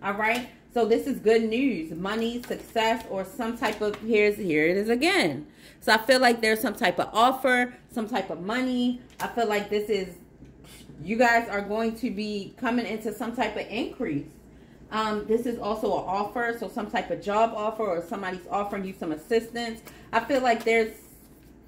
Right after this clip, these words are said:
more than one person here offering you some type of assistance to help you in your situation. Death, some type of transformation is happening,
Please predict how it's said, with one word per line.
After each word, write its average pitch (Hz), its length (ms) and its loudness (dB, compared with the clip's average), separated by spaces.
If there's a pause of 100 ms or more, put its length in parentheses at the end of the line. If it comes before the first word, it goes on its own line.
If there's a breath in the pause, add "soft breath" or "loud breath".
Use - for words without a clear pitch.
(140)
more 240 240 2
than 254 160 0
one 220 220 -2
person 240 440 -2
here 196 200 -4
offering 202 360 -2
you 190 160 -10
some 196 140 -8
type 190 240 -6
of 170 100 -8
assistance 165 760 -6 (280 loud breath)
to 208 120 2
help 233 280 2
you 214 120 -4
in 202 160 -4
your 190 120 -2
situation. 185 920 -6 (1120)
Death, 226 420 2
some 247 240 -2
type 247 220 0
of 254 120 -2
transformation 233 760 0
is 233 140 -4
happening, 254 640 -2